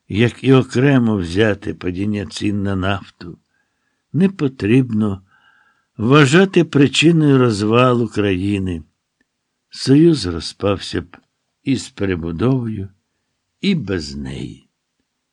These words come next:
Питання лише в часі та важкості наслідків.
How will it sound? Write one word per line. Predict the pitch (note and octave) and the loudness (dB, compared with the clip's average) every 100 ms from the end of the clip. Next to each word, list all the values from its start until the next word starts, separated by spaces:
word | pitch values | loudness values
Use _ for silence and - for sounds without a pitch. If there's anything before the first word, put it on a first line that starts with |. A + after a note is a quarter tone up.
| _ | _
Питання | - D2 _ E2 G2 G2+ F#2+ | -16 -16 _ -6 -4 -4 -6
лише | F2+ F2+ - F#2 | -6 -8 -6 -6
в | F2+ | -6
часі | - - G2 G#2 - - - - _ _ _ _ _ _ - | -10 -10 -8 -8 -12 -16 -18 -20 _ _ _ _ _ _ 0
та | D#3 | 2
важкості | C#3+ D#3+ F3+ - - - D#3 - - - D3+ C#3 - _ _ _ _ - _ _ _ _ _ | 4 2 0 -2 -10 -6 -6 -6 -12 -4 -2 -2 -8 _ _ _ _ -20 _ _ _ _ _
наслідків. | F2 F2+ D#2+ - D2 - - B1+ - | -8 -6 -6 -10 -14 -16 -18 -18 -20